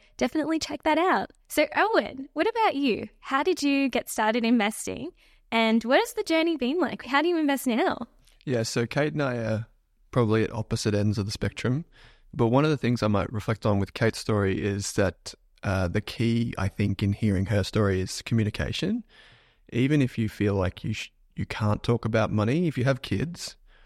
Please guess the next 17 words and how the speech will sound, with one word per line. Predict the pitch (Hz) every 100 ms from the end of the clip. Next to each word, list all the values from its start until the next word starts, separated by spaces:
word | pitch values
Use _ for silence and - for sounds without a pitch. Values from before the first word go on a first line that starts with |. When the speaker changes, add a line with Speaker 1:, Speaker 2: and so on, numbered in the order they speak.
| _ _ - -
Speaker 2:
the | 107
best | 110 113
thing | 123 113
to |
do | 107 98
is | 101
just | 110 -
talk | - - -
openly | - 113 135 208 214 -
and | 101
honestly | 104 113 - 113
about | 107 104
money | 104 107 117
around | 110 98
the |
table, | 95 - 104 107 107 107
or | 101 92